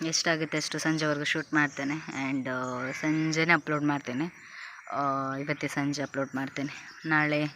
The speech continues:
ನಾಳೆ, ಇವತ್ತು ಸಂಜೆ ಇಲ್ಲ ನಾಳೆ ಅಪ್ಲೋಡ್ ಮಾಡ್ತೇನೆ, ನೋಡು ಏನಾಗುತ್ತೆ ಅಂತೇಳಿ. ಆ, ತುಂಬ ಲಾಂಗ್ ಇದ್ದರೆ, ಆ, ನಾಳೆ ಅಪ್ಲೋಡ್ ಮಾಡ್ತೇನೆ,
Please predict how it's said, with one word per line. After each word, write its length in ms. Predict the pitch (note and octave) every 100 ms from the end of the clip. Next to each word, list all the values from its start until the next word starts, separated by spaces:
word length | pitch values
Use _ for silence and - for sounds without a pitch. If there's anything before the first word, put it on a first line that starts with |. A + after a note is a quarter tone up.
| - - - - - - - - - - - - - - - - - -
ನಾಳೆ, 520 | F#3 F#3+ G3 G3+ G#3+ B3 - - - - - - - - - - - - - -
ಇವತ್ತು 200 | F#3 -
ಸಂಜೆ 320 | F#3+ F#3+ G#3
ಇಲ್ಲ 120 | G#3+ G#3+
ನಾಳೆ 320 | F3 E3 D#3
ಅಪ್ಲೋಡ್ 400 | - C3+ C#3 C3+
ಮಾಡ್ತೇನೆ, 320 | C3+ - C#3
ನೋಡು 180 | D3+ D3
ಏನಾಗುತ್ತೆ 500 | D3+ D3+ C#3 C3 C3+
ಅಂತೇಳಿ. 360 | C#3 C3 C3 F3 - - - - - -
ಆ, 300 | D3 C#3+ C#3+ C#3+ -
ತುಂಬ 200 | F3+ F#3+
ಲಾಂಗ್ 360 | F3 E3 F3 E3
ಇದ್ದರೆ, 200 | E3 G#3 G3+ - - - C#3
ಆ, 120 | C#3+ D3 D3 C#3+ C#3+ D3+ - - - D#3
ನಾಳೆ 240 | D#3 D#3
ಅಪ್ಲೋಡ್ 320 | C#3+ - C#3
ಮಾಡ್ತೇನೆ, 340 | C#3 C3+ B2